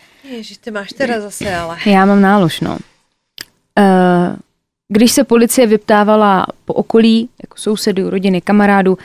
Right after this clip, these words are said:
Speaker 2: tak dokonce jméno Artura padlo, protože pár dní před zmizením toho chlapič-, chlapečka, tak ten Artur s ním byl na rybách.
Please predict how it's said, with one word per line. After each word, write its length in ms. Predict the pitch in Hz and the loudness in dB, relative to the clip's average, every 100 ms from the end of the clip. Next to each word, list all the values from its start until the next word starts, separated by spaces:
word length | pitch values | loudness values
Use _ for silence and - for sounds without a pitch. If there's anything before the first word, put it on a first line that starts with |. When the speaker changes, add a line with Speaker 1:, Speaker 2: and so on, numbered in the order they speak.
| - _ _ | -14 _ _
Speaker 2:
tak 140 | 202 180 | -2 0
dokonce 640 | 175 233 330 349 339 214 | 2 2 2 2 2 0
jméno 420 | 180 180 185 202 | 2 2 2 0
Artura 400 | 185 - 208 196 | -2 0 2 2
padlo, 440 | 190 - 233 208 156 - _ - _ _ | 0 0 2 2 0 -6 _ -20 _ _
protože 680 | 208 208 247 220 247 240 240 | -2 0 2 2 4 4 2
pár 240 | 247 233 233 | 2 2 2
dní 180 | 214 240 | 2 0
před 180 | - 214 | 0 2
zmizením 380 | 220 220 226 | 4 4 2
toho 160 | 220 226 | 2 0
chlapič-, 440 | - 202 185 - - | 0 0 0 -2 -6
chlapečka, 560 | - 196 185 180 - 196 | -4 -2 0 -2 -2 -2
tak 160 | 160 | -2
ten 140 | - - | -2 -2
Artur 320 | 196 190 214 | -2 0 0
s 100 | 202 | 0
ním 160 | 208 202 | 0 2
byl 140 | 208 | 2
na 120 | 208 | 2
rybách. 380 | 196 185 143 135 | 2 0 -2 -6